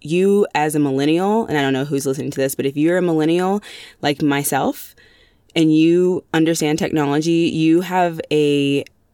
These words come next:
you hold a lot of value to a company because that means that you think more innovatively than all the people before you. And it's not that they don't have something to contribute, because they do. That's just your unique thing that you can contribute to your team,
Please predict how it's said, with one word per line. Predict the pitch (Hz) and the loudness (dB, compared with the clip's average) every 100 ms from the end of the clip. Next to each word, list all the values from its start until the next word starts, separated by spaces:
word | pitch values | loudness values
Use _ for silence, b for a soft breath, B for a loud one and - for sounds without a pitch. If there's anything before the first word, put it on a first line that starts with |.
| _ - | _ -4
you | 170 | -2
hold | 175 165 165 151 - | 0 2 2 0 -2
a | 143 | -2
lot | 143 139 - | 0 0 -2
of | 147 | -4
value | 139 131 135 127 71 | -4 -2 -2 -2 -4
to | - 131 | -4 -4
a | |
company | - 131 135 113 120 | -2 -4 -4 -6 -4
because | 135 143 127 | -4 -4 -4
that | 135 123 | -4 -2
means | 147 143 139 | -2 -2 -2
that | 123 | -4
you | 135 143 135 127 | -2 0 0 -4
think | - 160 156 - | -2 -2 -2 -2
more | 147 | -4
innovatively | - 143 139 139 139 131 131 | 0 -2 0 0 -2 -2 -2
than | 135 131 120 - _ _ - | 0 0 -2 -6 _ _ -2
all | 156 160 | 0 0
the | 165 | -2
people | 151 139 131 135 B B B B _ _ _ | -2 0 -2 -2 B B B B _ _ _
before | 151 147 131 | -6 -4 -6
you. | 55 50 - _ _ _ _ _ _ 180 | -6 -8 -10 _ _ _ _ _ _ 0
And | 170 | 2
it's | 156 | 2
not | 180 190 208 - _ _ - | 0 2 0 -6 _ _ -2
that | 156 | 0
they | 160 | 2
don't | 165 156 139 - _ - | 2 0 -2 -6 _ -8
have | 156 139 | -4 -2
something | 160 151 139 | 0 0 -2
to | |
contribute, | - 135 165 160 - | -6 -6 -2 -2 -2
because | 151 143 | -4 -2
they | 135 | -2
do. | 131 214 151 139 - B B | 0 2 2 0 -4 B B
That's | 170 180 | -2 -2
just | - 190 | -2 -4
your | 160 156 160 | -2 2 2
unique | 160 160 151 143 139 | 2 2 2 0 -2
thing | 151 143 | -2 0
that | - | -2
you | 139 | -4
can | 151 | -4
contribute | 147 - 135 131 | -6 -6 -6 -4
to | 139 | -4
your | 127 | -4
team, | - 214 170 120 | -2 0 0 -2